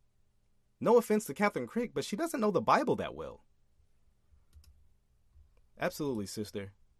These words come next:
My temple belongs to the Holy Spirit. No dem-, t-, no demon can reside in my temple. It's already occupied.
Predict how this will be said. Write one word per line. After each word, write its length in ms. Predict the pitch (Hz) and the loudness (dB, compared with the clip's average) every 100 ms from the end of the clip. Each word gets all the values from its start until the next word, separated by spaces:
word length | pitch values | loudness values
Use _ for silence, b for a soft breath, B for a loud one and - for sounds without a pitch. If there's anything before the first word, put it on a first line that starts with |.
| - | -10
My 160 | 107 147 | -6 -4
temple 260 | 156 135 | -4 -6
belongs 360 | 120 117 127 123 | -2 -2 -2 -4
to 60 | 110 | -4
the 120 | 107 | -4
Holy 180 | 113 110 | -4 -6
Spirit. 320 | - 117 107 | -6 -6 -2
No 160 | 110 | -4
dem-, 240 | 117 139 135 - | -4 -6 -6 -10
t-, 120 | - | -10
no 160 | 117 147 | -4 -4
demon 280 | 135 165 139 | 0 0 0
can 140 | 131 | -2
reside 280 | 113 107 117 | -2 0 0
in 60 | 110 | 0
my 120 | 113 | -2
temple. 340 | 113 - 95 | -4 -6 -6
It's 100 | 98 | -8
already 260 | - 107 120 | -6 -4 -2
occupied. 500 | 143 - - 78 | -2 -4 -12 -14